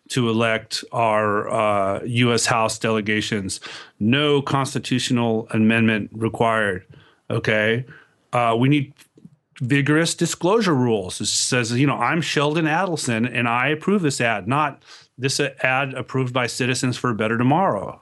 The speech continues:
Okay, those are just smokescreens. Congress could do this today if it wanted to, but they're self-interested. Okay, so we as a people need to demand these, uh, changes and not these smokescreens like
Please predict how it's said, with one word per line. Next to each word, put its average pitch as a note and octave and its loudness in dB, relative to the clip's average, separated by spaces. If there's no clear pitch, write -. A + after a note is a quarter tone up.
Okay, A#2+ 0
those C3+ 2
are C#3 2
just B2+ 0
smokescreens. C#3 -2
Congress D#3+ 2
could B2+ -4
do C#3 2
this C3 0
today A2+ -2
if A#2+ -4
it A2 -2
wanted G#2+ 0
to, G#2 -2
but A2 -4
they're C3+ 2
self-interested. C3 0
Okay, C3 0
so C#3+ -2
we D3 4
as B2+ -2
a B2+ -2
people D3+ 0
need B2 2
to A#2+ 0
demand B2+ 0
these, B2 -2
uh, A#2+ 0
changes C3+ 0
and B2+ 2
not E3+ 0
these E3+ 0
smokescreens B2 0
like A2 -2